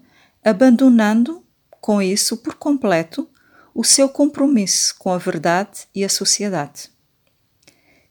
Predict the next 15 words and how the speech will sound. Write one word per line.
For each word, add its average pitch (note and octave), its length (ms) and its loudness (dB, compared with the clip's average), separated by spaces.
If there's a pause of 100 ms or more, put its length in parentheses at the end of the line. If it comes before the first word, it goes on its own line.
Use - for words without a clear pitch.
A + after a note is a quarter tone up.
(140)
Cabe F#3 460 -2
a G3 100 -4
cada C4+ 300 0
um D#4+ 80 -2
de C4 100 0
nós, G3 340 0
cidadãos G3 800 -4
deste - 420 -6
país, F#3+ 640 -4 (340)
rejeitar B3 640 0
uma B3+ 160 4
democracia A#3 920 0 (100)
apaixonada G#3+ 1040 0
pela E3+ 280 -2
ditadura. D#3+ 640 -8